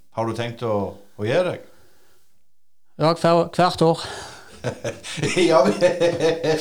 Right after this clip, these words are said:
Speaker 1: er det vi sier, vi, vi som holder på med fotball neste år, eller i år er siste året. Men, men, men hva er det som driver deg?
Speaker 2: Jeg, jeg, jeg har planer seks år til, men da er det også slutt.
Speaker 1: Og det,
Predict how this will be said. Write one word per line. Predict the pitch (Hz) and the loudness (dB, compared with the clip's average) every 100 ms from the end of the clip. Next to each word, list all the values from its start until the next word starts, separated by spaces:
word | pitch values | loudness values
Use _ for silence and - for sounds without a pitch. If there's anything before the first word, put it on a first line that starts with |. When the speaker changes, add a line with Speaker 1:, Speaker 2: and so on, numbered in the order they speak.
| - - - | -4 -8 -2
Speaker 1:
er | 139 143 | 0 2
det | 156 | 2
vi | 185 | 2
sier, | 156 143 120 139 | 0 0 0 -2
vi, | 156 131 131 | 0 0 0
vi | 127 131 | -2 -2
som | 127 | 0
holder | 120 117 | -2 -2
på | 113 135 | -4 -4
med | 117 | -4
fotball | 107 120 123 | -2 -2 -2
neste | 120 101 - | -4 -4 -4
år, | 127 110 107 | -4 -2 -2
eller | 117 117 120 | -2 0 0
i | 117 | 2
år | 120 123 | 2 0
er | 113 | -2
siste | 104 98 - 101 | -6 -8 -2 -2
året. | 107 117 | 0 -2
Men, | 113 139 - - | -4 -6 -10 -6
men, | 156 180 | -2 -2
men | 180 | -2
hva | 208 | -2
er | 240 | -2
det | 247 | -4
som | 202 | -4
driver | 214 285 - 98 | -2 -2 -4 -8
deg? | - - - - - - - - - - - - - | -10 -20 -20 -20 -20 -20 -20 -20 -20 -20 -20 -12 -2
Speaker 2:
Jeg, | 160 226 - - | -2 -2 -6 -2
jeg, | 175 202 - | 2 2 0
jeg | 214 175 | -2 0
har | 196 | 0
planer | 190 196 202 220 | 4 4 6 4
seks | - 208 208 - | 4 2 2 4
år | 180 185 | 4 4
til, | 185 220 214 - - - - - - | 4 4 2 -4 -20 -20 -20 -18 -4
men | 151 | 2
da | 156 | 4
er | 170 | 6
det | 160 | 4
også | 156 - | 4 0
slutt. | 160 151 - - - - - - - - - - - - - - - - - - - - - - - - - - - - | -2 -2 -12 -20 -20 -20 -20 -20 -20 -20 -20 -20 -20 -20 -20 -20 -20 -20 -20 -20 -20 -20 -20 -20 -20 -20 -20 -20 -20 -18
Speaker 1:
Og | 104 | -8
det, | 117 | -6